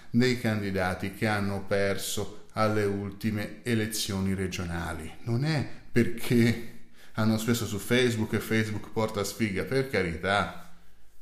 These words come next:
La domanda è quanto era efficace il loro messaggio sul piano della comunicazione. La pubblicità, la visibilità a pagamento, quindi,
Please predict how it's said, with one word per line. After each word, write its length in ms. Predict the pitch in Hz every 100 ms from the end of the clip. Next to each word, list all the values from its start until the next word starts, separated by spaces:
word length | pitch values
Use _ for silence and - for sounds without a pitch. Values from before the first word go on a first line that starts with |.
| - -
La 80 | 113
domanda 400 | 139 151 98 87
è 160 | 87
quanto 380 | - 170 175 123
era 340 | 113 101 -
efficace 960 | 135 135 - 113 - 110 123 104 92 85 - - - -
il 200 | 107 107
loro 260 | 123 120
messaggio 720 | 95 87 - 98 92 90 92
sul 300 | 98 - 95
piano 400 | 95 95 87 92
della 300 | 90 95 87
comunicazione. 960 | - 117 117 110 - 95 - 82 80 - - - - - - _ _ - - - -
La 160 | 120 139
pubblicità, 880 | 156 143 123 120 113 92 80 - - - - - _ -
la 120 | 90
visibilità 800 | 85 - 92 92 95 120 110 -
a 140 | 131
pagamento, 840 | 131 - 98 95 90 80 80 - 87
quindi, 540 | 98 87 82 85 85